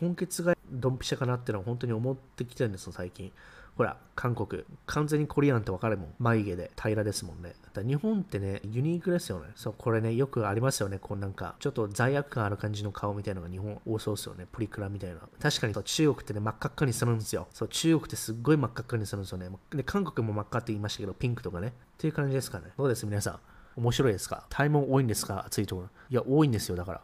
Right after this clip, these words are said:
うん。だって、ヒゲ絶対生えてますよね。インド人とか、中東行くと。ヒゲもじゃもじゃじゃないですか。だから体毛もじゃもじゃですよ。中条あやみって誰だ？二十五歳。多分見たことない人ですね、私は。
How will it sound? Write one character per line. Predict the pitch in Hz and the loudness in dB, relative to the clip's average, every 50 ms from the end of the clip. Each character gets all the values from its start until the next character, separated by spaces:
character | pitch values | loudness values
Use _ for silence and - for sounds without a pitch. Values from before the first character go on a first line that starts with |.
| - | -8
う | 95 | -8
ん。 | 90 87 87 - | -8 -8 -4 0
だ | - 127 | 2 2
っ | 120 | 2
て、 | - 110 98 - - - | 2 0 -2 -2 -6 -12
ヒ | - - - | -10 -6 2
ゲ | 139 170 165 160 | 6 6 6 6
絶 | 143 131 127 - | 4 2 2 2
対 | 151 143 | 2 4
生 | - 156 | 4 4
え | 143 | 2
て | - 110 | 2 2
ま | 98 | 0
す | - - | -2 -2
よ | 95 | -2
ね。 | 123 160 190 - | -2 -2 -2 0
イ | 135 | 0
ン | 123 113 | 0 2
ド | 113 | 2
人 | 98 101 98 92 | 2 0 -2 -4
と | - 92 | -4 -6
か、 | 92 82 - - - | -6 -8 -10 -10 -4
中 | - - 131 117 | 0 2 2 4
東 | 113 113 | 4 4
行 | 107 101 | 2 2
く | - | 0
と。 | - 104 98 - - - - - - - - | -2 -2 -2 -2 -4 -10 -20 -20 -20 -20 -8
ヒ | - - 139 | -4 0 2
ゲ | 151 147 | 4 4
も | 127 117 | 4 4
じ | 117 135 | 4 4
ゃ | 123 | 2
も | 131 | 2
じ | 123 131 | 2 0
ゃ | 123 | 0
じ | 120 123 | 2 2
ゃ | 120 | 2
な | 104 | 0
い | 95 | 0
で | 92 | -4
す | - - | -6 -8
か。 | - - - - - - - - - | -8 -8 -10 -10 -14 -20 -20 -8 -2
だ | - 131 | 0 2
か | |
ら | 117 | 2
体 | - - 135 135 | 2 2 2 2
毛 | 139 131 | 4 4
も | 123 113 110 | 2 2 4
じ | 113 | 4
ゃ | 113 | 2
も | 113 | 2
じ | 110 113 | 2 2
ゃ | 110 | 2
で | 113 107 | 2 0
す | - - | -2 -4
よ。 | - - - - - | -8 -12 -12 -8 -6
中 | 101 95 - - 160 165 | -6 -4 0 0 2 2
条 | 139 123 101 - | 2 0 0 0
あ | 107 | -2
や | 98 104 | -4 -2
み | 113 110 | -4 -4
っ | |
て | - - | -6 -6
誰 | - 101 101 104 | -6 -6 -6 -6
だ？ | 90 87 87 - - - - - - - | -6 -10 -12 -16 -20 -20 -20 -16 -8 -4
二 | 117 120 | -2 -2
十 | 120 113 104 | 0 -2 -2
五 | 95 95 95 | -4 -4 -6
歳。 | - - - - - | -6 -6 -8 -10 -12
多 | - - 131 | -8 -4 -2
分 | 127 104 | 0 0
見 | 107 131 | 2 2
た | 151 165 135 | 2 2 2
こ | 117 | 0
と | 104 95 | -2 -2
な | 101 110 | 0 0
い | 113 | -2
人 | 113 - 117 | -2 -2 -2
で | 107 | -4
す | 95 - - | -4 -4 -8
ね、 | 98 90 | -8 -8
私 | 90 90 - - - | -8 -10 -10 -10 -10
は。 | 92 92 | -10 -12